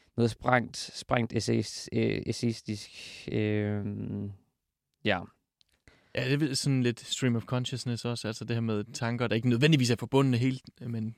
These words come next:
Speaker 1: Ja,
Speaker 2: kommer
Speaker 1: ja.
Speaker 2: til dig.
Speaker 1: Ja, ja. Det er det. Det er det. Og, øh,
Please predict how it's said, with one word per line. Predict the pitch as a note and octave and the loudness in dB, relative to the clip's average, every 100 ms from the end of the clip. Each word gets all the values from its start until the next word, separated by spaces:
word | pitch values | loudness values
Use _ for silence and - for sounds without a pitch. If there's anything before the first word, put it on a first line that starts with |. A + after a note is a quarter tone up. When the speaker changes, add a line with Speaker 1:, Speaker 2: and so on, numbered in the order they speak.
| - | 0
Speaker 1:
Ja, | C#3 | 4
Speaker 2:
kommer | A#2 | 6
Speaker 1:
ja. | A2 | 4
Speaker 2:
til | A#2 | 2
dig. | B2 B2+ | -2 -2
Speaker 1:
Ja, | B2 A#2 | 2 2
ja. | A2 G#2 - _ _ _ - | 2 -2 -10 _ _ _ 0
Det | A2+ | 2
er | |
det. | G#2+ G#2+ - _ _ _ _ | 2 -4 -12 _ _ _ _
Det | A#2+ | -6
er | A2+ | -4
det. | A2 - _ _ _ _ _ - - | -4 -10 _ _ _ _ _ -20 2
Og, | A#2 G#2+ G#2+ | 6 8 8
øh, | G#2+ G#2 G2+ G2+ G#2 G2+ | 6 4 0 -2 -4 -6